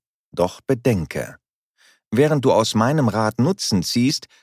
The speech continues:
solltest du nicht versäumen, dich aller hilfreichen Umstände, die über die üblichen Regeln hinausgehen, zu bedienen und deine Pläne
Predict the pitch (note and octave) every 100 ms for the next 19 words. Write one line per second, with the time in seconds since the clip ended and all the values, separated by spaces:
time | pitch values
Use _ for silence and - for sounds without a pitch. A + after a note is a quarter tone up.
0 | - F#2+ - C#3 - A#2+ D#3 F#3 - C3
1 | G#2+ C#3+ D#3+ A2 E2 F#2+ - - - C#3+
2 | D#3+ B2+ C3+ - F2+ F2+ - F#2+ C3+ D#3+
3 | - G2+ G2+ G#2+ A2+ - - - A2 G#2
4 | G2+ F#2 - F3+ F#3+ B2 - F2 G2 A#2+
5 | A2+ E2+ E2 F2 G#2+ C3+ - B2 A2+ G#2
6 | - D#2 D2+ F#2 G#2+ A2+ A2+ G2 _ _
7 | - B2 G2 D2+ - - E2+ F2 G2+